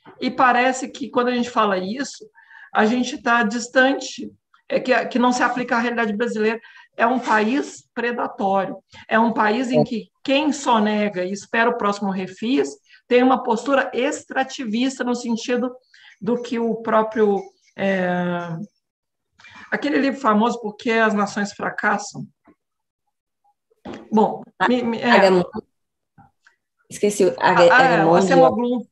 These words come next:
Speaker 1: É, o Acemoglu e o
Speaker 2: Acemoglu.
Speaker 1: Robinson. É, então, assim, é, é um extrativismo predatório. É por isso que a gente não consegue promover equidade fiscal.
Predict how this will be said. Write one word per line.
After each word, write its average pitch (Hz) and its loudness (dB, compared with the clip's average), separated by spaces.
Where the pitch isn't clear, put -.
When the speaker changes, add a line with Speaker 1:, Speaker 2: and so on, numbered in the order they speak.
Speaker 1:
É, 233 2
o 214 2
Acemoglu 233 -4
e - 2
o 247 2
Speaker 2:
Acemoglu. 208 0
Speaker 1:
Robinson. 196 -2
É, 208 0
então, 277 0
assim, 240 -2
é, 220 4
é 269 2
um 302 4
extrativismo 277 -2
predatório. 254 0
É 214 -10
por 262 -4
isso 311 -2
que - -8
a - -2
gente 247 -6
não 262 -2
consegue 247 -2
promover 247 -2
equidade 226 -4
fiscal. - -12